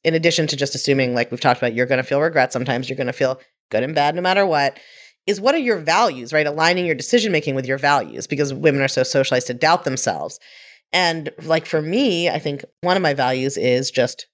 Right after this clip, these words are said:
growth and emotional development. And so that is another kind of metric you can use. We're so used to trying to make a decision based on, like, what's gonna feel better? What's gonna make me happier? And then, of course, you can't know, so then you're paralyzed.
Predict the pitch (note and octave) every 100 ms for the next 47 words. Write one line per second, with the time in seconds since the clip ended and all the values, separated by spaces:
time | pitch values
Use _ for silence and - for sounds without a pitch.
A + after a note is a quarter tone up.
0 | _ - A2+ A#2+ B2+ C3+ - - B2 A#2
1 | B2 - C3 A#2 A#2+ A#2+ A#2+ A#2+ A#2+ C3+
2 | A3 D4+ - - - - - _ E3+ D#3+
3 | F#3+ D#3+ C#3+ F#2+ - - F#3 F3+ D#3 D#3
4 | D3+ D3+ D3+ C#3 C3 C3+ D#3+ E3 C#3 C3+
5 | C3 G3+ A3+ A3 C#4 G#3 A#3+ A#3+ - F#3+
6 | D#3+ D3+ C3+ C#3+ - F#3+ D#3+ C#3+ C#3 C#3+
7 | C3+ C3 - - - _ _ D3 F3+ -
8 | E3+ - D#3+ C3 C#3+ A#2+ - _ _ -
9 | E3+ - F#3+ D3 C#3+ D3 D3+ C#3 D3 C#3+
10 | - C#2 A#1+ - F3 G#3 G#3+ D4 D4 G#3
11 | - A3 D3+ G3+ B3 C#3+ C#3+ D#3 D3+ C#3+
12 | C#3+ D#3+ A2 C2 - -